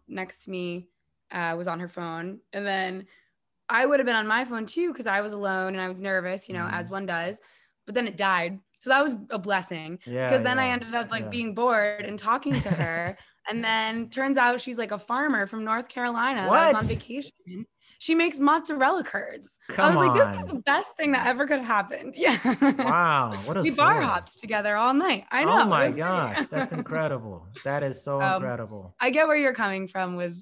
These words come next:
Speaker 1: the whole, like, hanging
Speaker 2: Yeah.
Speaker 1: out and just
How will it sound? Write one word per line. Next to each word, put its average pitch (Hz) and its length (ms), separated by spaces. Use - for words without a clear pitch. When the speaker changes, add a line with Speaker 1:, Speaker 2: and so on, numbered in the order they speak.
Speaker 1:
the 185 120
whole, 175 240
like, 170 280
hanging 202 300
Speaker 2:
Yeah. 127 280
Speaker 1:
out 175 360
and 180 140
just 175 200